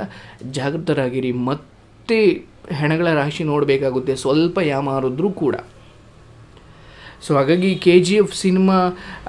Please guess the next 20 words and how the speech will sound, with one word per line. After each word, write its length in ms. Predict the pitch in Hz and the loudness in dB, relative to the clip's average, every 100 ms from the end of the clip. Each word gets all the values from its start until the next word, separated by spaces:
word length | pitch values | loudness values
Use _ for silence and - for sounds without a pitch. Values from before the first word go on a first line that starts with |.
| - 196 | 0 4
I 20 | |
mean, 320 | 233 247 240 214 | 6 6 4 0
ಈಗ 240 | 220 233 226 | 2 6 6
ಫಿಫ್ಟಿ 300 | 220 208 269 | 6 -2 -2
ಪರ್ಸೆಂಟ್ 380 | 240 226 220 214 | 2 4 4 4
ಮಾತ್ರ, 380 | 190 208 208 214 | 4 2 2 2
ಆ, 600 | 156 - 147 151 143 135 | 2 -2 -2 0 0 -2
ಥಿಯೇಟ್ರಿಗೆ 500 | 131 175 185 185 156 | 2 4 4 2 0
ಅವಕಾಶ 360 | 151 170 170 170 | 2 0 -2 0
ಕೊಟ್ಟಿರೋದು. 540 | 156 - 131 127 - | -2 0 0 -2 -6
So, 180 | - 143 | -6 -4
hundred 320 | 151 233 226 | 4 2 4
percent 400 | 233 - 233 202 | 2 2 0 0
ಆದಮೇಲೆ 520 | 185 214 247 262 277 | 0 0 0 0 0
mostly 420 | 247 233 208 220 | 0 0 0 0
ಅವರು 320 | 190 175 170 156 | 2 4 4 4
release 340 | 160 185 175 | 2 0 0
ಮಾಡೋ 300 | 160 147 147 | -2 0 -2
plan 320 | 151 131 139 | -4 -4 -4
ಇಟ್ಕೊಳ್ಬೋದು. 680 | 139 - 147 127 110 117 | -6 -4 0 0 0 -2